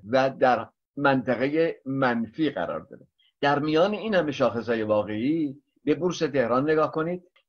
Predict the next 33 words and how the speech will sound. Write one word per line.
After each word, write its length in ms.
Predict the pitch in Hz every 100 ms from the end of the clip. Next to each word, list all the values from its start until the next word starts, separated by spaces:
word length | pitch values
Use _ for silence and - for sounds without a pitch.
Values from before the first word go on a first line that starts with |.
| -
در 200 | 143 147
کمتر 520 | - 151 156 156 202
از 240 | 202 139
دو 140 | - 143
ماه 320 | 135 156 143
از 160 | 135 120
آغاز 560 | 113 120 110 147 135 123
سال 380 | - 117 113
نو 340 | 110 123 156 165 _ _ _ _
تا 140 | - 147
امروز، 680 | 143 127 117 139 180 185 - - _ _ _ _
بورس 200 | 175 202
تهران 640 | 180 147 151 143 175 175 143
نود 320 | 131 135 127
و 100 | 143
یک 500 | 131 185 220 - -
درصد 460 | 156 147 135 165 147
رشد 340 | 156 170 -
مثبت 440 | 160 131 - 127 -
نشون 240 | 82 - 71
می‌ده. 220 | 64 - _ _ _ _ _ _
خب، 260 | - 131 - - _ _ _ _ _ _ _
سوال 300 | - 147 160
بسیار، 580 | 147 139 - 139 165 170
بسیار 640 | 143 - 131 135 139 107
جدی 720 | - 117 90 - 127 101 80 _ _ _ _ _ -
که 80 | 117
هر 200 | 139 185
آدم 400 | 156 123 139 151
عاقلی، 440 | 120 113 139 117
لازم 360 | 101 110 113 143
نیست 260 | 160 -
که 200 | 104 82